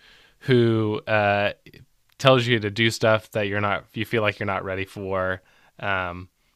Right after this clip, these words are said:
you know, he, he speaks into you. He tells you that you're smarter than you are, right? He co-, he shows up to Bilbo's house and he's like, "Yeah, you're a burglar." And he's like, No, I'm not. I'm a y-, you know, and even the dwarves are like, "No." Gandalf's like, "Yeah, you are."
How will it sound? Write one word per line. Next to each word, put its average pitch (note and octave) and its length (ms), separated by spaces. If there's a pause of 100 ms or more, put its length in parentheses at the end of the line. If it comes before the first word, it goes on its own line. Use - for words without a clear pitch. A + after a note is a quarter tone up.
(200)
you A2+ 80
know, F#2 200 (260)
he, A#2+ 200
he A2+ 140
speaks A2+ 360
into G#2+ 280
you. G2+ 160
He G#2 120
tells G2+ 320
you G2 80
that F#2 140
you're F#2+ 80
smarter F#2+ 400
than F#2 180
you F2+ 160
are, F2+ 380 (160)
right? F2 240
He F2+ 60
co-, F2+ 240
he G2+ 120
shows F#2+ 260
up F#2 140
to F#2+ 100
Bilbo's F2+ 440
house F2 320
and F2+ 80
he's F2+ 140
like, E2 260
"Yeah, G2 160
you're F#2+ 220
a G2 40
burglar." - 540 (300)
And G#2 100
he's G2 200
like, E2 320
No, F#2+ 160
I'm F2+ 100
not. - 300 (180)
I'm G#2 80
a F2+ 100 (280)
y-, G#2+ 220 (100)
you A2+ 140
know, F#2 120
and G2+ 100
even G2+ 140
the F#2+ 80
dwarves F2+ 260
are F#2+ 40
like, F#2 180
"No." F#2 260 (480)
Gandalf's F#2+ 280
like, - 180
"Yeah, B1+ 120 (100)
you G#2 180
are." - 160